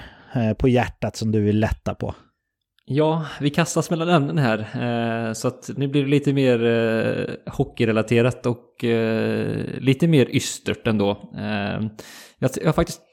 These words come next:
Speaker 2: tittat ut ett lag som ju, eh, i sedvanlig ordning har gått ganska dåligt den här säsongen.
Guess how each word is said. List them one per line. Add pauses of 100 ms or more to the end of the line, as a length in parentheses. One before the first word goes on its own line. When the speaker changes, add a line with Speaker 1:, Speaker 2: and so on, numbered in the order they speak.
(100)
Speaker 2:
tittat
ut
ett
lag
som
ju,
eh,
i
sedvanlig
ordning
har
gått
ganska
dåligt
den
här
säsongen.